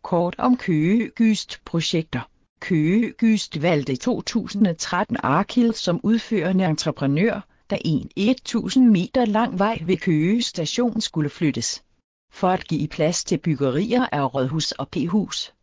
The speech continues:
skulle Ivar Huitfeldts vej flyttes kar ti meter mod øst. Dette var første gang, Arkil blev involveret i Køge Kysts storstilede ombygning af bymidten.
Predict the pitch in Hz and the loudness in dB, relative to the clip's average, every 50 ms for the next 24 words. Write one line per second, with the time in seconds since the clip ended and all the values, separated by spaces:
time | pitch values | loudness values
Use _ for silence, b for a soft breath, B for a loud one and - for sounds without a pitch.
0 | _ b b b - - - - 233 220 214 247 247 233 180 202 190 180 165 190 | _ b b b -10 -10 -4 0 2 4 4 4 4 2 0 0 0 2 2 2
1 | 214 208 - - 247 220 190 - - - - - 185 175 202 - - 214 - - | 2 0 0 -2 0 0 0 -2 -4 -4 -2 0 0 0 0 -2 -4 -8 -14 -8
2 | - - 170 175 170 240 220 - - - 180 160 - - 277 247 240 226 226 233 | -4 0 0 2 2 0 -2 -2 -4 -4 -2 -2 -2 0 0 2 4 4 4 2
3 | - - - 254 240 226 208 - 156 143 131 - - - 190 240 240 - - - | 0 -2 -2 -2 -2 -2 -4 -4 -2 -2 -2 -2 -2 0 0 0 0 0 -4 -12
4 | - b b b _ _ _ _ _ - 175 165 170 170 240 202 196 175 165 - | -14 b b b _ _ _ _ _ 0 2 2 2 2 2 2 0 -2 0 0
5 | 135 123 135 160 - - - 240 220 - - 175 170 - - - - 226 - - | 2 2 2 2 0 -2 -2 -2 -2 0 -2 -2 -2 -2 -2 -4 -4 -4 -4 -2
6 | - 240 202 - - - - - 240 254 220 - 202 208 208 214 208 190 165 226 | -2 -2 -2 -2 -6 -10 -4 -2 0 0 2 4 4 4 6 4 4 2 2 0
7 | 254 - 208 - - 214 - - 180 151 151 165 196 233 226 - - - 190 190 | 0 0 0 -2 -2 -2 -2 0 2 2 4 4 2 2 0 -2 -4 -2 -2 -2
8 | - - - - - - - - 180 180 214 233 226 - - 262 226 190 185 180 | -2 -4 -4 -4 -4 -4 -2 0 2 2 2 2 0 2 2 2 2 2 2 0
9 | 180 170 - 160 156 170 160 - 226 214 - - 185 165 151 143 180 - - 196 | 0 0 2 2 2 2 2 2 0 0 0 -2 -2 0 2 0 0 2 2 2
10 | 196 220 240 233 - 254 254 233 | 4 4 4 2 4 2 2 2